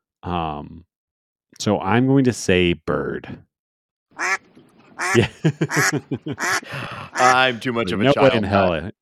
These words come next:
Speaker 2: yeah,
Speaker 1: Yeah.
Speaker 2: I'm too much of a child not to include Booby.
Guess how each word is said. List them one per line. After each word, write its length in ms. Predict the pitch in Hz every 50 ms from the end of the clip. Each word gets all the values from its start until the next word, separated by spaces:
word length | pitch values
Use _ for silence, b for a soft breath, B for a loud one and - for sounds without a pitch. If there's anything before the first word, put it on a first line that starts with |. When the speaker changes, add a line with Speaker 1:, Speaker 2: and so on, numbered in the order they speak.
| _ _
Speaker 2:
yeah, 320 | 131 120 113 95 87 104 95
Speaker 1:
Yeah. 180 | 87 101 113
Speaker 2:
I'm 100 | 113 113
too 140 | 104 131 127
much 160 | 120 117 101 113
of 100 | 104 98
a 60 | 95
child 320 | - 113 98 85 85 87
not 220 | 90 87 82 78 -
to 100 | 98 92
include 400 | 85 - 92 90 87 87 87 -
Booby. 360 | - 92 87 - 196 180